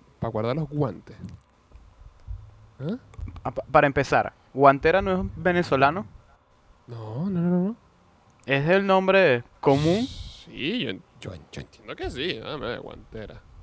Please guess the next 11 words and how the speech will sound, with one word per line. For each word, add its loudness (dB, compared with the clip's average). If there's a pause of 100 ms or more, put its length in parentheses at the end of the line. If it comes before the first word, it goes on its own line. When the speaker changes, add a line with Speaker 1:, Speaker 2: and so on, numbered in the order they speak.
(200)
Speaker 2:
No 0
Speaker 1:
Verga, 4
Speaker 2:
creo. -2
Speaker 1:
pongo -2
guantera 0
y -4
me -2
sale 0
guantera 0
en -4
inglés. -6